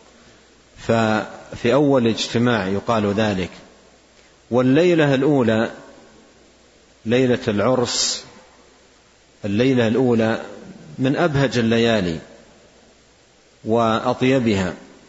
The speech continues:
وأيضًا من أكثر الليالي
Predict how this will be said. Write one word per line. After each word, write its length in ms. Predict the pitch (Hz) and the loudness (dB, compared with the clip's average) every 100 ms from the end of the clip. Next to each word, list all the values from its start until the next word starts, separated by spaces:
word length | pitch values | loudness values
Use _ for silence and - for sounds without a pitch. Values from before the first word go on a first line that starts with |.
| - - _ _ _ _ | -20 -20 _ _ _ _
وأيضًا 440 | 117 147 170 160 156 | -2 2 2 2 4
من 240 | 147 139 | 4 2
أكثر 600 | 156 165 - - 151 135 | 0 -2 -4 -6 -2 2
الليالي 960 | 131 123 120 127 151 151 151 156 156 | 2 2 2 2 2 0 2 2 2